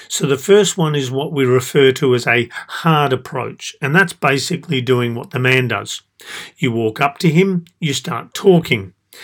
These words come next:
Now, this is a good thing for women for a number of reasons.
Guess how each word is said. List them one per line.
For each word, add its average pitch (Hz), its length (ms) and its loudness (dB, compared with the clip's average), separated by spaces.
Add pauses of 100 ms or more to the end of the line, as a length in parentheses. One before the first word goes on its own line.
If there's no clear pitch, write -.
(360)
Now, 160 200 6
this 185 360 0 (120)
is 151 480 0
a 120 320 -2
good 190 320 2
thing 117 400 0
for - 140 -4
women 120 640 -2
for 151 220 0
a 151 40 4
number 160 600 4
of 107 200 -4
reasons. 104 640 -6